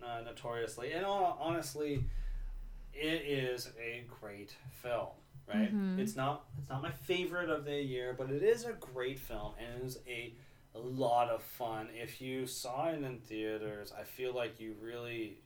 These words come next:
Speaker 1: treated yourself, 'cause it is visually just spectacular. Just the colors, the dancing. It, it has, um, these little fantasies in it from time to time.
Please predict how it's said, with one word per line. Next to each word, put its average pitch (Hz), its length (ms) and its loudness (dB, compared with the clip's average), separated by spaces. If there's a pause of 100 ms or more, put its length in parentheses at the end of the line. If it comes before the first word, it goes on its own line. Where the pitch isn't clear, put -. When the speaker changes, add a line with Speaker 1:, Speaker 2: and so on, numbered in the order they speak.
(100)
Speaker 1:
treated 110 440 -4
yourself, 95 580 -4 (160)
'cause 110 160 -2
it 123 140 4
is 117 180 2 (420)
visually 160 1160 6 (400)
just - 500 0 (160)
spectacular. 127 1080 -4
Just 117 200 -12
the 131 80 -14
colors, 175 680 -4
the - 80 -10
dancing. 147 920 -4 (340)
It, 123 280 -4 (220)
it 120 100 -10
has, 123 300 -4
um, 113 460 -8 (380)
these 120 320 -4
little 113 220 -2
fantasies 151 800 -2
in 139 180 -4
it 139 260 -4
from 131 220 -10
time 135 300 -6
to 127 60 -6
time. 123 600 -6